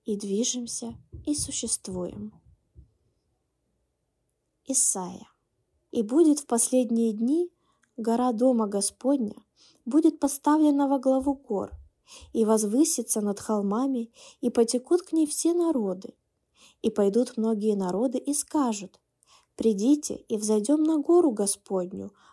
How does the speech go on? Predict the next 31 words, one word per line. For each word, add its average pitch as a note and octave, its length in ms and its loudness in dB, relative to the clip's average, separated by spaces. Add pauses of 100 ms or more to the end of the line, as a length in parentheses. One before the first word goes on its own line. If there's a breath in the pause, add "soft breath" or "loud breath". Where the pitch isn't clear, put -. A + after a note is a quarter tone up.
(140 soft breath)
в G3+ 40 -12
дом A3 340 2
Бога A#3 280 2
Иаковлева, A#3 920 -6 (460 loud breath)
и A#3 120 0
научит B3 640 2
Он A#3+ 140 -2
нас A#3 200 -2
своим A3+ 360 -2
путям, C4 600 -6 (280 loud breath)
и A3+ 100 0
будем G#3+ 340 2
ходить G3+ 640 -6
по D#4 120 -2
стезям A#3+ 560 0
Его. F#3 400 -14 (800 loud breath)
И A#3 100 -2
будет D4 460 4
Он C#4+ 160 4
судить B3+ 360 0
народы, A3 600 0 (280 loud breath)
и G#3 100 0
обличит G3+ 600 -2
многие A3 380 0
племена, A#3+ 640 -2 (460 loud breath)
и A3 80 -2
перекуют A3+ 680 0
мечи G#3 360 -2
свои F#3+ 380 -2
на F#3 120 -2
орала, G3 640 -6